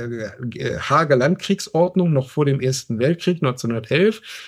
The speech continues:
äh, aber vor allem nach dem Zweiten Weltkrieg mit den Genfer Konventionen, vor allem der vierten Konvention zum Schutz von, ähm,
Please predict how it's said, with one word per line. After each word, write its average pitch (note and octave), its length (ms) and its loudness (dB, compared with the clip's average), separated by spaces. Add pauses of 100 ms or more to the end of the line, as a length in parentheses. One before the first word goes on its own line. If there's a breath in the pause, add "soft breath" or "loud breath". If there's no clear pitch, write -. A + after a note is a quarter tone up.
(140 loud breath)
äh, C3+ 200 4
aber C#3 160 4
vor C#3+ 220 2
allem E3+ 160 6
nach G3+ 160 4
dem A3+ 160 2
Zweiten C3+ 420 0
Weltkrieg C#3 540 0
mit C#3 160 2
den B2+ 340 0
Genfer D3 300 2
Konventionen, C#3 760 2
vor D3+ 140 0
allem C3 100 2
der A#2+ 140 0
vierten F#3 480 4
Konvention F3 580 0
zum C#3 140 -2
Schutz - 300 -4
von, A#2+ 440 -2
ähm, A2 280 -2